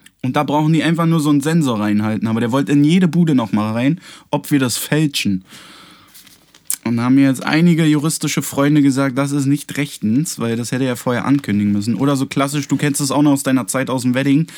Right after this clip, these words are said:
äh, so ein Zettel vorne im, im Briefkasten, weißt, wo dann drin steht, so, Günni,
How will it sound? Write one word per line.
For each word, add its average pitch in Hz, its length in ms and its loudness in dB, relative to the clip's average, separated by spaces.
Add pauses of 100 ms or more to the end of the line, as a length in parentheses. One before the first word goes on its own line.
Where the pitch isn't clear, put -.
(440)
äh, 131 200 2
so 131 120 2
ein 135 100 2
Zettel 151 380 -2
vorne 110 420 -2
im, 104 280 0 (180)
im 117 180 0
Briefkasten, 98 680 -2
weißt, 139 260 -2
wo 123 100 -2
dann 123 120 0
drin 135 180 0
steht, 135 220 -2
so, 123 120 -2
Günni, 156 420 2